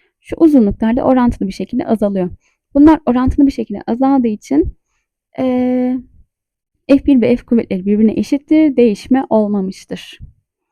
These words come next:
Geldik on üçüncü sorumuza. Murat öğretmen şekildeki boş bir periyodik tabloyu öğrencilerine dağıtarak elementleri sınıflandırmasının etkinlik yapacaktır. Tablolarda kutularda bulunan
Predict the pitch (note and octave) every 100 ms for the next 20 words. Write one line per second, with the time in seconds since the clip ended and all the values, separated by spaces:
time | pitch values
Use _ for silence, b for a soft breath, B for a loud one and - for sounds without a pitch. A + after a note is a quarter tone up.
0 | _ _ _ - C4 A3+ B3 A#3 G#3+ G3+
1 | G3 - G#3 G3 F#3 F#3+ - _ _ _
2 | _ _ C4 E4 - B3+ G#3 - B3 -
3 | - C#4+ D4 A3+ A3 C4+ - C4+ B3+ A#3+
4 | B3 B3+ A3+ G3+ G3+ - A#3 A#3+ A#3+ A3+
5 | G#3+ A#3 B3 A#3+ - B3 A3+ G3 - A#3+
6 | - G#3 F#3+ F#3 - - A3+ B3 - B3
7 | - A3+ B3 A3+ G3+ F#3+ - - - _
8 | _ _ _ - B4 D#4+ A#3 A3+ B3+ C4+
9 | C4+ C4+ C#4 A#3 G3+ G3+